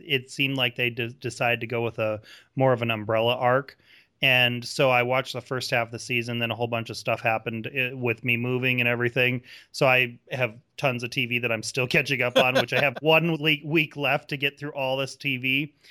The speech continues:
Speaker 1: um, it, before the regular T V season starts. So I plan on catching up.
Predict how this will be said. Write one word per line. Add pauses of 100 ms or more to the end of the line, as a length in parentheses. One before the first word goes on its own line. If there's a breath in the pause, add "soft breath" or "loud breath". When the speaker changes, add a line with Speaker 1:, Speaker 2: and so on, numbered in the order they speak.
(380 loud breath)
Speaker 1:
um,
it,
before
the
regular
T
V
season
starts. (420 soft breath)
So
I
plan
on
catching
up.